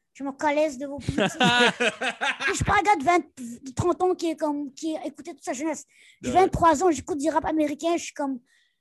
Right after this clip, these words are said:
Speaker 1: qui est montréalais, comme qui s'en calait de sa poudre, mais j'ai jamais fait de poudre. Je fume
Speaker 2: <laughs>
Speaker 1: mon tabarnak, j'habite chez,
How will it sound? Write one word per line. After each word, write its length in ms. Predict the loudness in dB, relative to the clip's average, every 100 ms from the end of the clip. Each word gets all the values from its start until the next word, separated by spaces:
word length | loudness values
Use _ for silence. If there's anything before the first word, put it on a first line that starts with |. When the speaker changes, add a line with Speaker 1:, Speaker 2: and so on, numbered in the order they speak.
| _ _ _ _ _ _ _ _ _
Speaker 1:
qui 80 | -4
est 40 | 2
montréalais, 600 | 4 6 4 6 6 6 -2
comme 160 | -6 -4
qui 80 |
s'en 100 | -6
calait 320 | -2 0 0 -2
de 60 |
sa 200 | -4 -6
poudre, 220 | -6 -8 -4
mais 100 | -4
j'ai 100 | -2
jamais 180 | -4 -4
fait 100 | -8
de 40 |
poudre. 280 | -10 -8 -8 -14 _ _ _ -18
Je 100 | -14
fume 220 | -10 -10
Speaker 2:
<laughs> 400 | -10 -12 -12 -10
Speaker 1:
mon 100 | -4
tabarnak, 480 | -2 -2 -2 -2 -2
j'habite 220 | -6 -6
chez, 260 | -8 -10